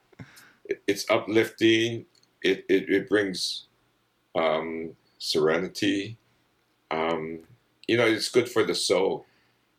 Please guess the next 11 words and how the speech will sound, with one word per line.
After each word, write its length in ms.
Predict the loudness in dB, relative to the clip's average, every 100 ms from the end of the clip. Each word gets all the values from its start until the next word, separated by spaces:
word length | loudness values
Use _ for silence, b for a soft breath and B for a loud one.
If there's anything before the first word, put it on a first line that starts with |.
| _ _ _ _ _ -6
and, 160 | -2
and, 120 | 0 0
and, 220 | 2 0
and 160 | -2 0
so 220 | 0 2
on. 260 | -2 -4 -10 -6
And 120 | 0
there's 180 | 2 2
other 220 | 0 0
things 320 | 0 -2 -2
too. 300 | -4 0 -2